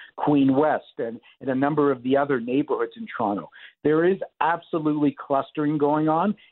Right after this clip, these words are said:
and, um, that's problematic both for the, the operators of those stores and to a certain extent for the community. Yet there are major parts of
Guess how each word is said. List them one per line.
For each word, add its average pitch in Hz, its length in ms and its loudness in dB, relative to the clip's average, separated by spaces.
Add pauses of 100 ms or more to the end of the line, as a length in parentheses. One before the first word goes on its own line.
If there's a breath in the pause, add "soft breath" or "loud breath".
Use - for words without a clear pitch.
(140)
and, 143 320 0
um, 139 340 2 (180)
that's 156 360 -2
problematic 147 720 -2
both 135 260 -2
for 131 120 -8
the, 117 300 -4 (180)
the 113 160 2
operators 147 520 2
of 156 120 0
those 160 240 2
stores 175 380 2
and 147 140 -2 (460 soft breath)
to 165 120 2
a 160 120 0
certain 196 180 2
extent 156 360 0
for 143 100 2
the 123 160 -6
community. 160 480 2 (240 soft breath)
Yet 156 320 2 (100)
there 147 200 2
are 139 80 2
major 156 540 -2
parts 117 420 -4 (720)
of 117 160 -4